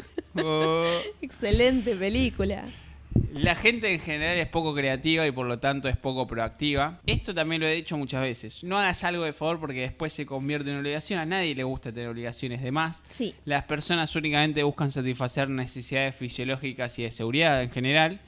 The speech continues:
Speaker 1: Y la gente debe ser obligada a trabajar mediante controles extremos, lamentablemente,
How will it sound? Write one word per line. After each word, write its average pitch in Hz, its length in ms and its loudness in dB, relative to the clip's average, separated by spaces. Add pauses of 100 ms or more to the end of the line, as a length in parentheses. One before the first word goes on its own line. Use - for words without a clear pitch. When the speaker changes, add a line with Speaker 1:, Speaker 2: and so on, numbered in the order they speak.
(240)
Speaker 1:
Y 156 60 -6
la 160 100 4
gente 175 280 2
debe 165 160 6
ser 160 300 -2 (200)
obligada 160 460 4
a 143 60 0
trabajar 131 360 -2
mediante 139 400 -2
controles 127 480 0
extremos, 123 420 -4
lamentablemente, 117 1080 -4